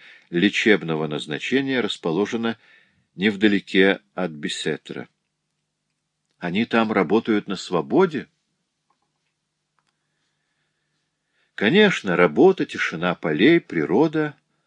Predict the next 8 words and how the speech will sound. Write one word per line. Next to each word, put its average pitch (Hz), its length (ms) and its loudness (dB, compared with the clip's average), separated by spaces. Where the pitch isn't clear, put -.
лучшее 107 600 4
целебное 80 640 -2
средство. - 560 -10
Один 143 320 0
лишь 170 280 4
надзиратель 113 800 2
сопровождает 80 840 0
их, - 240 -16